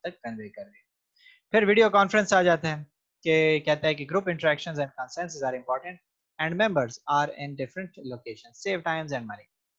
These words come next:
ठीक है कि आपके पास क्या चीज़ है कि video conference आपके पास जो है बहुत बड़ी फैसिलिटी है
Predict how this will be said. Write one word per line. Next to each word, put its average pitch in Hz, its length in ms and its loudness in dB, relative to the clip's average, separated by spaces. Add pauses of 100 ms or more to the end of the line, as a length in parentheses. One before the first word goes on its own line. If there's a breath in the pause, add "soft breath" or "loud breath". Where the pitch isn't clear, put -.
(140)
ठीक 175 100 4
है 180 100 6
कि 160 60 0
आपके 156 240 2
पास 147 240 2
क्या 160 140 2
चीज़ 156 220 -2
है 151 80 0
कि 143 120 -6
video 147 240 -2
conference 143 420 -6
आपके 131 180 -8
पास 131 200 -6
जो 127 100 -10
है 120 60 -8
बहुत 123 200 -4
बड़ी 127 140 -16
फैसिलिटी 175 460 -6
है 143 100 -4